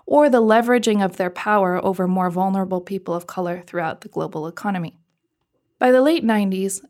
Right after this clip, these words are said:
Nike began to change its tone. It adopted a code of conduct to govern its suppliers, doing more than six hundred factory audits between two thousand and two thousand and four to assure that its code of conduct was being followed.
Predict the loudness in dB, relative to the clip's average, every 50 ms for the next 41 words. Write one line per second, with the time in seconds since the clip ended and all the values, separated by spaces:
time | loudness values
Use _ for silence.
0 | _ -4 -2 -2 -2 -2 -4 -4 -4 -4 -4 -2 -4 -4 -4 -8 -10 -10 -8 -6
1 | -6 -6 -8 -8 -10 -10 -8 -6 -4 -4 -4 -4 -8 -12 -16 _ _ _ _ _
2 | -6 -4 -2 -2 0 0 0 0 0 0 0 0 0 0 -2 -2 -2 -2 -2 -2
3 | -6 -8 -4 0 0 0 0 0 -4 -8 -16 -14 -10 -8 -4 -2 0 0 0 0
4 | -2 -4 -6 -8 -8 -10 -10 -10 -6 -4 -4 -2 -2 -4 -6 -10 -18 _ _ _
5 | _ _ _ _ _ -2 0 2 4 4 4 4 4 4 4 2 0 -2 -2 -4
6 | -6 -8 -8 -8 -4 -4 -2 -2 -4 -6 -8 -10 -10 -8 -8 -8 -8 -6 -4 -4
7 | -6 -6 -8 -10 -14 -14 -14 -12 -8 -6 -6 -6 -6 -4 -6 -6 -6 -6 -8 -8
8 | -6 -6 -6 -8 -8 -8 -10 -10 -10 -8 -10 -8 -6 -6 -6 -6 -6 -6 -8 -8
9 | -10 -8 -6 -6 -6 -6 -10 -16 _ _ _ _ -20 -20 -20 _ -8 -4 -4 -2
10 | 0 0 0 2 0 0 0 -2 -4 -4 -6 -8 -10 -8 -6 -4 -4 -4 -6 -10
11 | -12 -10 -10 -8 -10 -10 -14 -16 -16 _ -8 -8 -8 -8 -12 -12 -12 -12 -14 -14
12 | -10 -8 -6 -6 -6 -6 -8 -14